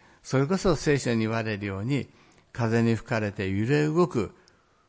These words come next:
海の大波のように、あれやこれやと迷うこともあるかと思います。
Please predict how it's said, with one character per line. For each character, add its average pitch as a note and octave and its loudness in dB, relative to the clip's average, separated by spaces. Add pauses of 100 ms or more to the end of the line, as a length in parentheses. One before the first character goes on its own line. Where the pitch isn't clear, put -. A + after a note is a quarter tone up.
(320)
海 C#3 4
の G2 -2
大 B2 2
波 F3+ 0
の F3 -2
よ F3 0
う D#3 -2
に、 F3 -2 (960)
あ A2 -2
れ G2 -4
や F#2 -8
こ A2 -8
れ D#3+ -4
や D#3+ -4
と F#2 -8
迷 G2+ -8
う G2 -8
こ G2 -14
と C#3+ -10
も G#2 -8
あ G#2+ -14
る B2 -14
か A2+ -14
と - -20
思 F#2+ -16
い - -18
ま - -20
す。 - -18